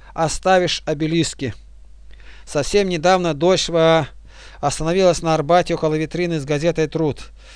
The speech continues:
Залихватский корреспондент, не жалея хорошо оплачиваемых слов, бойко рассказывал о своей поездке по Чуйской долине, обводненной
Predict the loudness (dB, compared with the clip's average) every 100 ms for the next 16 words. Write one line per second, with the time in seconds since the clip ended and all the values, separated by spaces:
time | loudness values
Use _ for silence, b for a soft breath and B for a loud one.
0 | b -4 -2 -2 2 4 4 2 -6 -4
1 | -4 -6 -4 -4 -2 0 0 -2 -12 -20
2 | -20 -20 b b b -8 -4 -2 0 0
3 | 0 -2 -2 2 2 2 0 0 0 -4
4 | -4 -6 -4 0 0 -2 B B B 2
5 | 6 6 4 2 0 2 2 4 0 0
6 | 0 -2 0 0 0 -2 -4 -6 -6 -2
7 | -4 -4 -4 -2 -2 -2 -2 -2 -2 -2
8 | -2 -2 -2 -2 -4